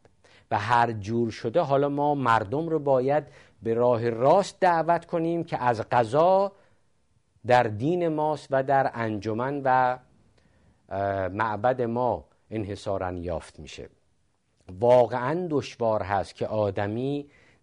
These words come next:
دعوت به خدا رو از دعوت به خویشتن بازشناسه و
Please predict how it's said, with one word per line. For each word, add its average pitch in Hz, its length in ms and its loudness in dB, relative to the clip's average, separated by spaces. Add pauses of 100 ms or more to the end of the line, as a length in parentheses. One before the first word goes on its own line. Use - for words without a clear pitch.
(220)
دعوت 110 640 -4
به 98 220 -6
خدا 131 540 -2
رو 101 320 -4 (380)
از 101 380 -6
دعوت 110 500 -2
به 165 200 -4
خویشتن 113 840 -8 (180)
بازشناسه 95 880 -4 (1000)
و 101 300 0